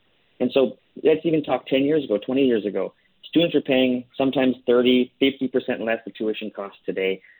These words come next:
Those debts are disproportionately lower this genera-, or last generation than it is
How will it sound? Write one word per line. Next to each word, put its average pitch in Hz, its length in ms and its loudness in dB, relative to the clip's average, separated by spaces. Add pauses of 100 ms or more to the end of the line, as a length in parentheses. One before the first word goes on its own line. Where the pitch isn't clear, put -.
Those 131 220 4
debts 131 240 0
are 120 100 0
disproportionately 120 1300 -2
lower 104 560 0 (580)
this 120 240 2
genera-, 123 400 0
or 117 220 0
last 120 300 0
generation 120 420 0
than 110 120 -2
it 104 120 -2
is 104 160 0